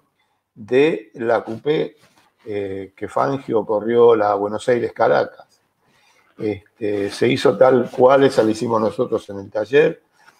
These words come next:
Es un auto que buscamos de toda la información que pudimos, e inclusive vino gente que conocía el auto y demás, y se hizo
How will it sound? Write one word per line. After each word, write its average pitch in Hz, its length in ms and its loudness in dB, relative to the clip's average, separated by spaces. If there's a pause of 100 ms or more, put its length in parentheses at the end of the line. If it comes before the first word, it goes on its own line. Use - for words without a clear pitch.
(240)
Es - 240 -10
un 110 120 -8
auto 127 420 0
que 101 220 -6
buscamos 120 680 2
de 95 260 -4 (760)
toda 123 200 6
la 117 80 6
información 107 560 0
que 104 100 -2
pudimos, 170 840 2 (500)
e 110 60 -10
inclusive 104 680 -6
vino 107 260 -6
gente 110 380 -12
que 98 300 -12 (360)
conocía 113 500 4
el 110 80 8
auto 120 420 6
y 107 60 -4
demás, 139 400 2 (400)
y 104 100 -10
se 120 200 -4
hizo 123 580 -4